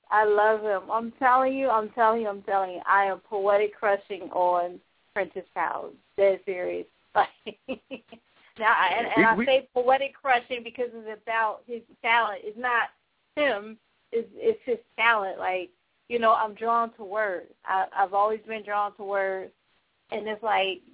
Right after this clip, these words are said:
Speaker 1: just, just hearing him and, and how he puts it all together, it, it's so amazing to me. And I'm so drawn to it. It's like, wow,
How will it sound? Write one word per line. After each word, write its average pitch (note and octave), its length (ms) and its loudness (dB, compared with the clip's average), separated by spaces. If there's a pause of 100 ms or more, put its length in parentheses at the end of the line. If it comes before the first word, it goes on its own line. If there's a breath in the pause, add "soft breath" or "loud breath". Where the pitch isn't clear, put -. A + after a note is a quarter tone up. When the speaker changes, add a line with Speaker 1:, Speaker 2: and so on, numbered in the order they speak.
Speaker 1:
just, A3 180 -8 (120)
just A3 160 -8 (100)
hearing A#3+ 360 0
him A3 300 0
and, F#3+ 240 -4
and F#3+ 160 -6
how A3+ 240 0
he B3 80 -4
puts A#3 260 -2
it A3+ 80 -2
all G3+ 160 2
together, G#3+ 420 2
it, A3+ 220 -4
it's A#3 140 -10 (160)
so A3 220 0
amazing G3+ 640 -6
to F#3+ 60 -18
me. F#3 180 -8
And F3+ 100 -2
I'm F#3 120 -6 (100)
so G#3+ 160 -2
drawn G3+ 500 2
to F#3+ 160 -8
it. F3+ 120 -6
It's F#3 100 -16
like, F3+ 260 -8 (480)
wow, F3+ 540 0